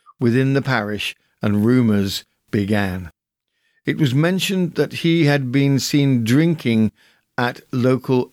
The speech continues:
alehouses, and he was seen to be behaving badly by the local parishioners.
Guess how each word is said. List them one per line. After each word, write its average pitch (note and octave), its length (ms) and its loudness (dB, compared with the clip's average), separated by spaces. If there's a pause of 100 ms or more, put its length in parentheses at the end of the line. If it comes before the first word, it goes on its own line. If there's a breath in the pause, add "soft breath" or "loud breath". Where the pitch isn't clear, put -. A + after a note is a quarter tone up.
alehouses, G#2+ 880 -2 (360)
and A2+ 120 0
he A#2 140 2
was B2 180 0
seen D3 400 2
to C3+ 120 -2
be B2+ 180 2
behaving A#2+ 640 0
badly G2+ 640 -2 (360 soft breath)
by A2 160 0
the A2 140 0
local B2 480 0
parishioners. A2 720 -4